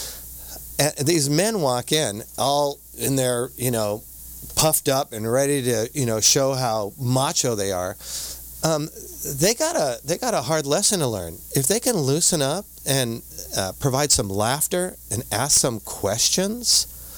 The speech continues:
that will create more dynamic relationships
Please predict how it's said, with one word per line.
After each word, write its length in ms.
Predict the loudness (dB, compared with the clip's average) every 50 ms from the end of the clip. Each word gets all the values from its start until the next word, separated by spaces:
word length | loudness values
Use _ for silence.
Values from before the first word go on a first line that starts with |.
| -14 -14 -14 -14 -14 -14 -14 -12 -6 -2 2 2
that 340 | 2 2 2 0 -2 -4
will 200 | -4 -2 -2 -2
create 460 | -2 -2 -2 0 2 2 2 2 0 -4
more 440 | -4 -2 0 0 2 2 2 0 0
dynamic 440 | -2 -2 -2 0 -2 -2 -2 -2 -2
relationships 840 | 0 0 0 0 0 -2 -2 -2 -2 0 0 -2 0 2 2 2 2